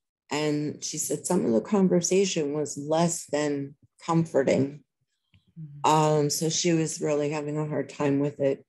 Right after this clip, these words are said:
Speaker 1: you know, for a lot of different reasons.
Speaker 2: Sure.
Speaker 1: And we had a family friend her age who had lived with us, a little older than her,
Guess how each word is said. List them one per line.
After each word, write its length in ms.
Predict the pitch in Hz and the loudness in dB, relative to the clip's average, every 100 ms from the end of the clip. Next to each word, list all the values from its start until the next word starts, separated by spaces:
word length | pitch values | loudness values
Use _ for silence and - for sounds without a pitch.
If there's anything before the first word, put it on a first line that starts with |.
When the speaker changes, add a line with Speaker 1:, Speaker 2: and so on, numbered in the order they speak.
| - | 0
Speaker 1:
you 160 | 208 | 2
know, 80 | 135 | 2
for 140 | 139 139 | 0 -2
a 60 | |
lot 260 | 127 123 143 | -2 -2 -2
of 140 | 131 | -2
different 340 | 151 - - 151 | -4 -10 -12 -4
reasons. 760 | 143 135 143 151 - - - _ _ _ | -2 0 0 -2 -4 -8 -10 _ _ _
Speaker 2:
Sure. 340 | - 180 160 - _ 165 | -20 -18 -18 -20 _ 4
Speaker 1:
And 640 | 165 156 151 151 147 - - _ _ _ _ _ _ _ - - 127 | 6 8 8 6 4 0 -10 _ _ _ _ _ _ _ -20 -6 4
we 200 | 170 175 | 8 8
had 180 | 165 185 | 8 6
a 80 | |
family 480 | 185 208 214 202 151 | 6 6 6 4 2
friend 640 | 151 - 180 151 147 139 - - _ _ _ _ _ _ - | -4 -2 0 0 -2 -8 -14 -20 _ _ _ _ _ _ -4
her 220 | 165 160 - | 0 2 4
age 380 | 135 139 120 - | 4 4 2 0
who 100 | 139 | 2
had 140 | 131 | 2
lived 280 | 143 156 147 | 2 0 0
with 240 | 139 139 | -4 -4
us, 300 | 143 139 - 165 | -10 -10 -10 -8
a 180 | - 160 | -2 2
little 200 | 165 - | 6 6
older 260 | 147 143 | 6 4
than 240 | 135 151 156 | 0 -2 -4
her, 220 | 147 | -4